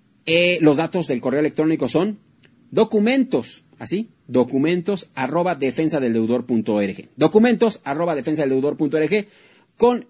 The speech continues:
el folio, por favor, te voy a dar un folio, apúntalo, es muy importante. Invex, Invex como tu banco, y el folio es cuarenta y ocho,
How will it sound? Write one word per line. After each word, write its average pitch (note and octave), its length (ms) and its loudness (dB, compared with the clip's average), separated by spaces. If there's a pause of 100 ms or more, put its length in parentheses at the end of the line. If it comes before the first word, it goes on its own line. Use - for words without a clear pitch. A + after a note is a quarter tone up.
el C#3+ 180 -4
folio, F#3 520 0
por G3+ 200 -4
favor, D3 340 -2
te C#3+ 100 -4
voy D3 120 -2
a D3 40 -4
dar D3 100 -2
un D3+ 100 -4
folio, D3+ 480 0
apúntalo, E3 580 -4
es C#3+ 80 -2
muy D#3 160 2
importante. C#3+ 800 -2
Invex, B3 680 2 (1200)
Invex F#3+ 400 0
como A2 180 0
tu B2+ 120 -2
banco, C#3+ 380 -4 (580)
y C3+ 140 2
el D3 100 2
folio F#3 400 2
es G#3 260 -2 (380)
cuarenta D#3+ 580 2
y E3+ 120 6
ocho, A3+ 420 2